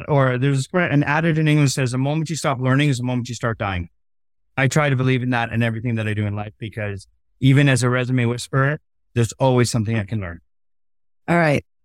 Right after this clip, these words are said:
Speaker 2: You're a Canadian. What does Canada do better than the U S?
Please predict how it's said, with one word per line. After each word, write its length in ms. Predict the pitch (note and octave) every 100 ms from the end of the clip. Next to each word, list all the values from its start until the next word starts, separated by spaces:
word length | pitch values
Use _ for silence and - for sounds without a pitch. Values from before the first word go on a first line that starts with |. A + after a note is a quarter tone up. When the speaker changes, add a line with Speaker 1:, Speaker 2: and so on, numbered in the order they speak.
| _ _ _ -
Speaker 2:
You're 200 | F3 G3+
a 80 | F#3+
Canadian. 640 | - G3 F3+ E3+ F#3 A#3+ -
What 180 | F#3+ G#3+
does 240 | G3+ E3+
Canada 480 | - G#3+ F#3+ F#3 E3
do 240 | D#3+ E3 D3+
better 420 | E3 E3 E3 D#3 _ -
than 160 | D3
the 100 | C#3+ C#3
U 160 | D3
S? 360 | C3+ C3 -